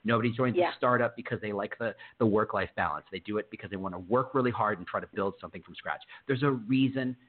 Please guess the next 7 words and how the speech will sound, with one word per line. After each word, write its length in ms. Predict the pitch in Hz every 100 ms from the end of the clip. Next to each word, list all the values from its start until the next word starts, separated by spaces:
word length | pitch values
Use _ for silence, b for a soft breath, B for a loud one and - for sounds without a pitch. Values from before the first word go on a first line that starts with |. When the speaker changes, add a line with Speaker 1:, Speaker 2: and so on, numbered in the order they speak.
| _
Speaker 1:
people 400 | - 117 117 107 113
show 200 | - 95
up. 180 | 87 - _ _ _ _ _ _ -
And 140 | 117
the 80 | 107
problem 600 | - - 143 143 180 160
is, 180 | 104